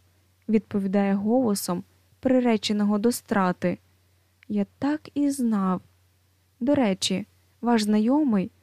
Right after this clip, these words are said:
завжди знає, куди ви збираєтеся їхати. Але все одно питає: «Так де ви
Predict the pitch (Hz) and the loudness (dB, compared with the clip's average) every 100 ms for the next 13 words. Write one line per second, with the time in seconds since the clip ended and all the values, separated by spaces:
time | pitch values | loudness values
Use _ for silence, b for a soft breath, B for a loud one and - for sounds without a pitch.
0 | _ 240 269 269 214 196 185 208 277 240 | _ -2 0 0 0 0 0 0 0 0
1 | 196 185 233 269 226 196 185 190 202 220 | -2 0 0 0 0 0 0 0 -2 -4
2 | - 269 240 196 185 - 180 - _ _ | -4 0 0 0 -4 -4 -6 -8 _ _
3 | _ _ _ _ 262 262 262 - 262 202 | _ _ _ _ -2 0 0 0 0 2
4 | 180 185 214 - 196 190 185 175 _ _ | 0 -2 -2 -2 0 2 0 -2 _ _
5 | _ _ _ - 226 220 202 294 294 214 | _ _ _ -6 -4 0 2 2 2 2
6 | 262 | 0